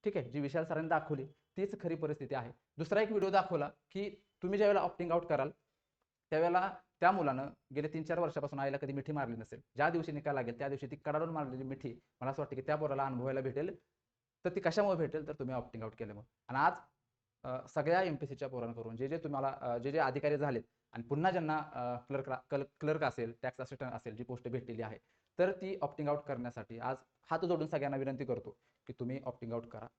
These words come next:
ठीक आहे, करायला पाहिजे. तुमचं नुकसान तर काहीच होणार नाही, पण किमान एखादं कुटुंब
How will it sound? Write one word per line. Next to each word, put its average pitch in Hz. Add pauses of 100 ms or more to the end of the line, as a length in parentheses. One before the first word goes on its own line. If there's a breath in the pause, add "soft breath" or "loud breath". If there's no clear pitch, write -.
(100)
ठीक 147
आहे, 117
करायला 139
पाहिजे. 131 (120)
तुमचं 143
नुकसान 160
तर 151
काहीच 151
होणार 131
नाही, 113
पण 127
किमान 160
एखादं 147
कुटुंब 139